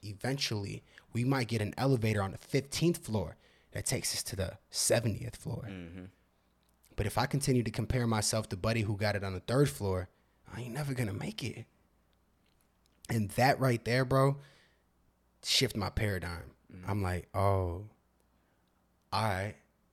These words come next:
Speaker 1: And it allowed me to understand people more and respect people more and not judge people as much
Speaker 2: Mm.
Speaker 1: and, and be less judgmental on myself because I'm not comparing myself to homie over there. I know that I gotta continue to walk these stairs.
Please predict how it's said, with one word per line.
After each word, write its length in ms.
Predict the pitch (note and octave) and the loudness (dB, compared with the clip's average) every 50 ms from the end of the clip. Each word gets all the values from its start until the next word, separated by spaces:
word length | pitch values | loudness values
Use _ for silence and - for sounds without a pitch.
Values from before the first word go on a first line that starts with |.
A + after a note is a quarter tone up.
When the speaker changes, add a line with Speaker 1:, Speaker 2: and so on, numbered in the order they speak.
| _ - | _ -4
Speaker 1:
And 120 | B2 A#2+ | -2 -2
it 80 | A2+ A2 | 0 0
allowed 440 | A2 G#2 G#2+ A2+ C3 D3 D3+ D3 C3 | 0 0 2 4 6 6 8 6 6
me 160 | B2+ A#2+ A2 | 4 4 2
to 140 | G#2 F#2 - - _ _ _ _ _ - | 0 -2 -6 -10 _ _ _ _ _ -8
understand 480 | A#2 A2+ G2 - - - A#2+ C3 C#3 C#3 | -6 -4 -4 -4 -4 -4 -2 -2 -2 -2
people 240 | B2 G#2+ G#2 F#2 | -4 -6 -6 -6
more 260 | F2+ E2+ F2 D#2 D2 D2 - | -8 -8 -10 -10 -12 -10 -8
and 120 | G#2 G#2 | -8 -6
respect 420 | F#2+ E2+ - - - C3 C#3 C#3 - | -4 -2 -2 0 0 0 -2 -2 -2
people 200 | B2+ A#2 A2 G2 | -4 -4 -4 -4
more 340 | F#2 F2 E2+ E2+ D#2 - - | -6 -6 -8 -10 -12 -12 -8
and 100 | - A2 | -6 -4
not 180 | A2+ G#2+ F2 - F#2 | -2 -2 -2 -4 -2
judge 280 | - A2 B2+ C3 - | 0 0 0 0 0
people 280 | - A2+ G#2 - - F#2 | -2 -6 -6 -4 -6 -6
as 120 | F#2 - | -6 -6
much 360 | F#2+ F#2 E2+ D2+ - - - | -8 -10 -10 -10 -10 -12 -12
Speaker 2:
Mm. 240 | - - G2 F#2 F2+ F2 | -12 -12 -14 -12 -6 -4
Speaker 1:
and, 200 | A2 A2 - - | -4 -2 -2 -2
and 160 | A#2 A2 G#2 | -2 -2 0
be 120 | G2 A#2+ A#2+ | 0 0 0
less 200 | A#2 A2+ A2 G2+ | 0 0 0 0
judgmental 560 | - A2+ G#2+ F#2+ G2+ G#2+ G#2+ G#2+ - A2 G2+ | 0 0 0 0 -2 -2 -2 -2 -2 -2 -2
on 80 | F#2+ | -2
myself 520 | F2+ F2 - - - B2+ C3 C3+ G2 F2+ - | -4 -4 -2 -2 0 2 2 2 0 -2 -4
because 220 | - A2 - G#2 | -8 -6 -4 -4
I'm 80 | G#2+ G#2+ | -2 -2
not 180 | A2 G#2 F#2+ | 0 -2 -2
comparing 380 | - F#2+ F2+ - A2+ B2 B2 G#2 | -4 -6 -4 0 0 0 0 0
myself 340 | G2 G2 - - F#2+ F2 - | -2 -4 -4 -4 -6 -6 -8
to 80 | - - | -8 -8
homie 280 | - G2+ G#2+ G#2 F#2+ | -4 -2 -2 -2 -2
over 160 | F#2 F#2 F2+ F2+ | -4 -6 -6 -6
there. 280 | - F#2+ - - - _ _ _ _ _ _ _ _ _ _ _ _ _ _ _ _ _ _ _ _ _ _ _ _ _ _ - | -8 -8 -8 -10 -12 _ _ _ _ _ _ _ _ _ _ _ _ _ _ _ _ _ _ _ _ _ _ _ _ _ _ -4
I 140 | - F#2+ G#2+ | 0 0 2
know 140 | G#2+ G#2 G2 | 2 2 0
that 180 | F#2 D#2+ - _ _ _ _ _ | 0 -2 -4 _ _ _ _ _
I 140 | - - G#2+ | 0 0 2
gotta 200 | F#2 F#2+ F#2+ F2+ | 2 2 0 -2
continue 360 | - - F#2 - - F#2+ F2+ | -2 -4 -4 -4 -2 -4 -2
to 80 | E2+ F2+ | -2 -2
walk 240 | F2+ F#2 E2+ F2+ - | -2 -2 -2 -4 -4
these 160 | - F2+ - | -6 -6 -4
stairs. 540 | - - F2+ G2 F#2+ F2+ F2+ F2 - - | -4 -2 -2 -2 -2 -2 -4 -8 -12 -18